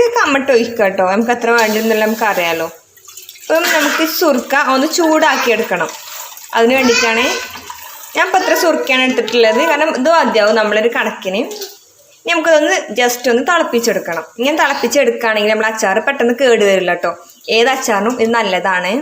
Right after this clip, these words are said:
ഇങ്ങനെ ചെയ്യണത് നല്ലതാട്ടോ. ഇങ്ങനെ തിളപ്പിച്ചിങ്ങാണ്ട്, ഞാൻ അതിൽ തിളക്കണം എന്നില്ല, ഒന്ന് just ഒന്ന് കുമിളകളൊക്കെ വന്നാൽ മതി. സുർക്ക ദാ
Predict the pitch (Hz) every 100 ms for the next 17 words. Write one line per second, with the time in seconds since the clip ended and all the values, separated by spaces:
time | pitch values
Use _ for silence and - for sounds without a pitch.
0 | - _ - - _ _ _ _ _ _
1 | - 220 226 247 262 226 247 220 190 185
2 | 185 170 185 196 208 214 220 208 190 214
3 | 196 190 190 320 - - - 190 190 208
4 | 233 233 - 285 285 285 285 285 262 262
5 | 240 247 240 240 - 247 277 269 262 247
6 | 226 240 247 262 233 185 175 160 - -
7 | - _ - _ _ _ _ 330 349 311
8 | - 262